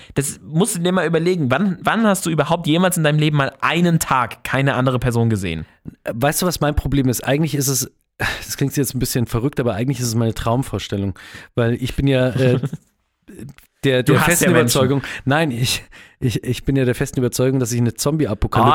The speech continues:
Speaker 1: Ah, davon
Speaker 2: überleben
Speaker 1: hatten
Speaker 2: würde.
Speaker 1: wir es schon, ja.
Speaker 2: Und jetzt, ich bin der einzige Mensch auf dieser, so
Speaker 1: Aber da gibt's ja
Speaker 2: äh,
Speaker 1: trotzdem
Speaker 2: I'm
Speaker 1: Zombies.
Speaker 2: Legend.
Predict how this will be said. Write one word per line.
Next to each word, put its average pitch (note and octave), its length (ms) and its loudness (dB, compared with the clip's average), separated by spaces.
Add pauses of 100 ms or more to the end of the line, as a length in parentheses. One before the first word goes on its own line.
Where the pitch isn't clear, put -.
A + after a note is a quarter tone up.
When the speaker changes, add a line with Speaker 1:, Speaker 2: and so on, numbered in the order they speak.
(140)
Speaker 1:
Ah, - 40 4
davon - 0 -
Speaker 2:
überleben C3+ 320 4
Speaker 1:
hatten C3 140 4
Speaker 2:
würde. C#3 120 2
Speaker 1:
wir E3 100 2
es D#3+ 160 -4
schon, C#3+ 360 0
ja. D#3 300 2
Speaker 2:
Und C#3 60 2 (720)
jetzt, - 300 -2
ich - 160 -2
bin E3 120 2
der D#3 120 0
einzige E3+ 360 0
Mensch D3+ 300 2
auf C3+ 140 -2
dieser, A#2 360 -2
so C#3 300 0
Speaker 1:
Aber C#3+ 240 2
da D3+ 80 4
gibt's D3+ 160 2
ja C3+ 60 4
Speaker 2:
äh, - 20 2
Speaker 1:
trotzdem E3 280 0
Speaker 2:
I'm - 20 -6
Speaker 1:
Zombies. E3+ 300 4
Speaker 2:
Legend. B2+ 500 0